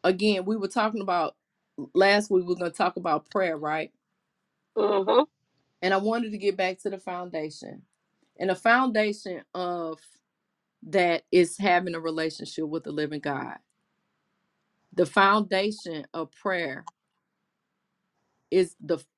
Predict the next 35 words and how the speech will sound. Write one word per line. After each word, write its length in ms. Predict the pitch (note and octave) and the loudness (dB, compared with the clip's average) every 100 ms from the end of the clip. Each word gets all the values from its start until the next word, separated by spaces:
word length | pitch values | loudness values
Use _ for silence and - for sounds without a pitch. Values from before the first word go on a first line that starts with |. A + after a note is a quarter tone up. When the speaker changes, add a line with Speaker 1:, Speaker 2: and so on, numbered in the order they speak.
| _ _ E3+ | _ _ -2
Speaker 1:
the 80 | |
foundation 800 | D#3+ F#3+ F3+ F#3+ E3+ D#3+ - D3 - | 0 -2 -2 -2 -4 -4 -8 -12 -6
of 200 | D#3+ C#3+ | -8 -4
realizing 800 | D#3 F#3 F3 D#3 D3+ D3 D3 D3 D3 | -4 -2 -2 -4 -6 -6 -8 -8 -6
that. 340 | D3 C#3+ - - - _ _ _ _ _ _ _ _ _ _ _ _ _ _ | -4 -6 -10 -16 -20 _ _ _ _ _ _ _ _ _ _ _ _ _ _
And 160 | F#3+ G3+ | 4 6
when 160 | G3 G3+ | 4 4
we 140 | A#3+ | 4
were 180 | A3 - - | 4 2 -6
talking, 460 | G#3+ G#3+ G#3+ F3+ F#3 | 0 0 0 -4 -2
we 120 | G#3 | -2
talked 320 | A3+ G#3 G#3+ | 0 0 -2
about 240 | G3 F3 | -2 -2
yesterday, 380 | F3+ F#3 - F3+ | 0 -2 -2 -6
we 120 | E3+ | -6
talked 240 | F#3+ F3+ F3+ | -4 -4 -2
about 220 | E3 D#3 | -8 -8
the 60 | D3 | -4
word 280 | E3+ G3 | -2 -2
of 80 | F#3 | -4
God. 300 | F3+ E3+ E3+ | -4 -2 -4
We 60 | E3+ | -6
talked 340 | - D#3+ - | -4 -4 -6
about 380 | F#3 D3+ D3 - _ _ _ _ _ _ _ _ _ _ - | -10 -6 -6 -8 _ _ _ _ _ _ _ _ _ _ 2
how, 460 | G#3+ F#3+ F3+ E3+ E3+ - - _ | 6 6 4 0 -10 -18 -20 _
let 100 | - | -6
me 80 | G#3+ | -6
just 260 | F3+ E3+ - | -6 -10 -6
go 80 | E3+ | -6
on 180 | D#3+ | -6
here 120 | F#3 D#3 | -8 -8
and 80 | E3 | -6
read 160 | D#3 | -6
the 80 | D#3 | -8
scriptures. 600 | - E3+ D#3+ - - - | -8 -4 -4 -6 -16 -18